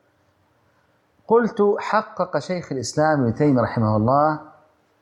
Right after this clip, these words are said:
أن العزم يؤاخذ عليه"، لكن انتبهوا للتعليل، "لأنه لا بد أن يقترن به قول أو فعل". أي عزم وأي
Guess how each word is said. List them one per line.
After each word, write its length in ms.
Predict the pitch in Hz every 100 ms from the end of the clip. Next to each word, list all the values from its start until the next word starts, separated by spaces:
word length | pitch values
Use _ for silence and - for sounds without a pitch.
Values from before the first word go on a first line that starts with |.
| _ -
أن 320 | 165 139 127
العزم 840 | 123 120 139 190 151 170 180 196 - - - 117
يؤاخذ 720 | 123 160 202 202 180 156 156
عليه"، 680 | 135 156 190 202 196 240 302 - _ _ _ _ _ _
لكن 180 | 110 143
انتبهوا 440 | 131 120 175 147 131
للتعليل، 800 | 117 139 120 143 131 92 98 - _ _ -
"لأنه 720 | 123 120 123 135 175 165 143
لا 240 | 123 123 123
بد 460 | 156 180 135 123
أن 300 | 127 123 123
يقترن 1000 | 120 120 - - 160 156 131 117 113 107
به 540 | 147 143 143 131 117 110
قول 600 | 147 151 139 131 139 135 131
أو 200 | 120 104
فعل". 560 | - 92 95 92 92 - _ _ _ _ _ _ _ _ _ _ _ _ _ 190
أي 220 | 233 220
عزم 600 | 165 160 185 147 127 101 - _ _ _ _ _ _ _ _ _ _ -
وأي 400 | 127 147 202 190